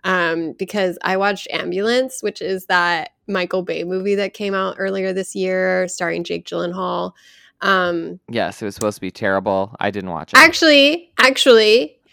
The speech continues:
Speaker 1: it was
Speaker 2: Actually.
Speaker 1: supposed to be surprisingly good for a
Speaker 2: What?
Speaker 1: Michael Bay film. That was the reviews I
Speaker 2: I
Speaker 1: saw.
Speaker 2: don't remember that.
Speaker 1: Uh, yes, uh,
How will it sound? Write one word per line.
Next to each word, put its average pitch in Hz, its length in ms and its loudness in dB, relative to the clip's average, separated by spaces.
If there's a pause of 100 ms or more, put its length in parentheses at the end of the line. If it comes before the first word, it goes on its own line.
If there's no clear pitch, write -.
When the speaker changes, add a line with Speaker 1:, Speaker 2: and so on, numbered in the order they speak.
(180)
Speaker 1:
it 254 100 10
was 240 140 6
Speaker 2:
Actually. 262 120 6
Speaker 1:
supposed 247 260 4
to 247 40 -2
be 226 100 4
surprisingly 214 840 4
good 180 600 2 (360)
for - 240 0
a - 40 4
Speaker 2:
What? 508 120 8
Speaker 1:
Michael 175 220 -2
Bay 160 200 -2
film. 113 420 -6
That 226 220 8
was 254 200 6
the 247 160 8
reviews 202 400 6
I 254 120 10
Speaker 2:
I 254 120 10
Speaker 1:
saw. 202 340 6
Speaker 2:
don't 160 400 4
remember 110 460 0
that. - 180 -2
Speaker 1:
Uh, 349 160 6
yes, 392 800 10
uh, 202 260 10